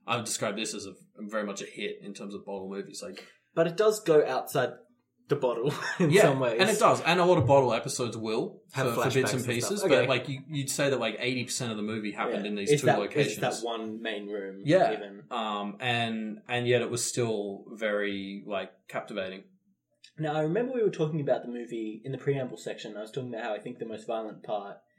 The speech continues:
Speaker 2: is the ear cutting off scene.
Speaker 1: Yeah.
Speaker 2: I think that would be, still be the most violent, but I had forgotten, and I rewatched this movie just recently.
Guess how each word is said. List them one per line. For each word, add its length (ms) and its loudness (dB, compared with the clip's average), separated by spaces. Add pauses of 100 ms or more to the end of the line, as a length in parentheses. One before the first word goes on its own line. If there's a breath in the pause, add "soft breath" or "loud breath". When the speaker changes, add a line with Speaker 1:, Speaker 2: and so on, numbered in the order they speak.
(280)
Speaker 2:
is 100 -10
the 160 -4
ear 100 0
cutting 300 -6
off 140 -12
scene. 380 -12 (120)
Speaker 1:
Yeah. 460 2 (380)
Speaker 2:
I 100 0
think 420 -4 (1040)
that 220 -4
would 200 4
be, 160 0
still 220 2
be 120 2
the 60 0
most 220 0
violent, 400 0
but 120 -2
I 100 -2
had 220 -2
forgotten, 440 0
and 100 -4
I 40 0
rewatched 400 2
this 140 -10
movie 460 -4
just 180 -8
recently. 480 -6